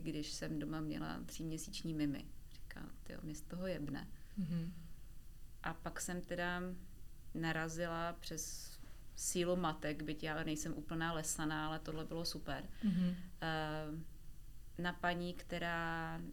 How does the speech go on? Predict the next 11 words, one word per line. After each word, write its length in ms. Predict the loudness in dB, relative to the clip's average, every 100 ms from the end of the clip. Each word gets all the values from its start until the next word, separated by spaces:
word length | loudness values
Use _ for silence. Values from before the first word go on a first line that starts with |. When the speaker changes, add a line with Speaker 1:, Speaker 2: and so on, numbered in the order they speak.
| -8 -8 0
Speaker 1:
nám 240 | 2 2
vlastně 340 | 2 0 0
z 60 | -2
toho 260 | 0 0 2
pomohla 580 | 2 0 0 0 0
ven 320 | 2 2 2 0
skrze 360 | 0 0 0
úpravu 340 | 0 -2 0 2
jídelníčku. 720 | 2 2 2 2 -2 -6 -6 -6 -8 -8 2
Speaker 2:
Mhm. 320 | 2 4 2 0 -6 -8 -8 -6 -8 -8 -8 -8 -8 -8 -8 -8 -4
Speaker 1:
A 340 | 0 2 2